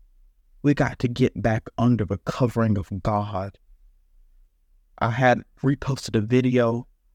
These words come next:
a few days ago, and it was a man of God who received the prophetic download from the Lord who was saying to anoint your homes.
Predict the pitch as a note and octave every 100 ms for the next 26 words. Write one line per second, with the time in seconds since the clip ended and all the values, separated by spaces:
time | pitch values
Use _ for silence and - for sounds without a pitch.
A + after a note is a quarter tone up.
0 | _ _ _ - - G2+ G#2 - C#3+ C3
1 | B2 A#2+ A#2+ G#2+ A#2 A#2 B2 _ _ _
2 | _ _ _ A2+ A#2 A#2+ A2+ A2+ B2 A#2+
3 | G#2+ A2+ A2+ A2+ A#2 - A2+ G#2+ _ _
4 | _ - A2+ - C3+ B2+ A2+ G#2 - A#2
5 | - B2 A2+ A#2+ B2 B2 A#2 A#2+ A#2 A#2+
6 | A#2 A2+ A#2 A#2 A2+ A#2+ A#2 _ _ _
7 | _ - A#2 C#3 C3+ B2 A#2+ A2 B2+ C#3
8 | A2 A2 B2+ A#2+ A#2+ A#2+ A#2+ - -